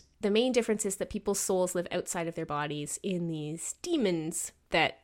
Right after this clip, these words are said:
accompany them throughout their lives. And when you're a child, your demon shapeshifts according to your mood and situation. And when you're an adult, you have a sort of fixed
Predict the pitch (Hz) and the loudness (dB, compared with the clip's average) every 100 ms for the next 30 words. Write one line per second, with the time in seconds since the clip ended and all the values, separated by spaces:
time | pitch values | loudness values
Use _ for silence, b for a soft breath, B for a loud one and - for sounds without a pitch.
0 | - 170 - 175 170 143 127 - 165 - | -8 -6 -4 -4 -4 -4 -6 -4 -4 -4
1 | 160 - - - 202 208 202 202 226 214 | -6 -6 -6 -4 -2 2 2 2 2 2
2 | 226 208 190 180 175 175 - 247 - 294 | 2 0 -2 -2 -2 -2 2 2 2 0
3 | 285 - - - - - 180 170 - 170 | -2 -6 -6 -6 -8 -6 -6 -6 -6 -4
4 | 160 156 170 _ - 220 294 294 254 208 | -4 -6 -8 _ -4 0 2 2 2 0
5 | 190 196 190 - 196 170 170 170 165 160 | -2 -2 0 -2 -2 -2 -4 -2 -2 -2
6 | 156 - 190 185 185 - 170 151 151 - | 0 0 2 2 0 -2 -4 -2 -2 -6
7 | - - 156 - - - - - - | -6 -8 -8 -10 -6 -6 -6 -10 -12